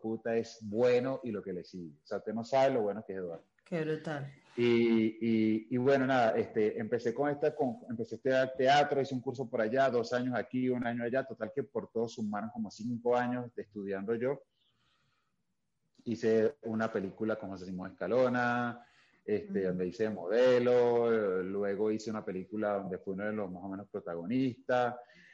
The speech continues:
Speaker 1: Y, y empecé como que a hacer ese roce, empecé a hacer obras de teatro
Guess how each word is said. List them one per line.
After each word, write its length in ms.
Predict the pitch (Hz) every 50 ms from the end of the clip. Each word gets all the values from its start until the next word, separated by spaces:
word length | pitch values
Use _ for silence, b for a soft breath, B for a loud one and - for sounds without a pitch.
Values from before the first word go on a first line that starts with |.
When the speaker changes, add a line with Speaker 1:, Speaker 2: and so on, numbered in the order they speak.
| B B B B B B
Speaker 1:
Y, 840 | 139 131 127 127 127 127 131 127 127 127 127 127 127 127 127 139
y 40 | 139
empecé 320 | 139 127 151 - - 151
como 280 | - 190 202 196 - - - - - - - 147
que 80 | 185 170
a 20 |
hacer 160 | 151 143 156
ese 140 | 147 - 170
roce, 280 | 160 160 160 160 156 160
empecé 200 | 135 131 117 127
a 20 |
hacer 140 | 113 131 127
obras 200 | 127 131 131 127
de 60 | 123
teatro 960 | - - 107 123 139 139 135 131 - - 127 131 131 131 127 123 127 123 -